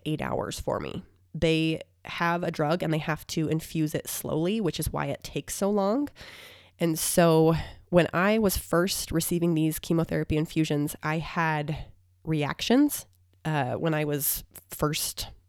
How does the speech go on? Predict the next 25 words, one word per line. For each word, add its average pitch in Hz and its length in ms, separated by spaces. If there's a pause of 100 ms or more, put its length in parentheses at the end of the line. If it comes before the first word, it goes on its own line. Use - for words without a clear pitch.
(100)
um, 64 480 (720)
infusing 143 460
it 160 140
into 143 260
my 139 140
system. 165 480 (720)
And 165 560 (640)
what 170 280
had 170 120
happened 165 520
is 151 160
I, 165 140
I 147 160
ha-, 190 180
I 208 60
had 202 300
a 214 40
couple - 380
in 175 140
the 160 60
beginning, 156 380
and 165 100
I 147 60
haven't 165 300
had 151 600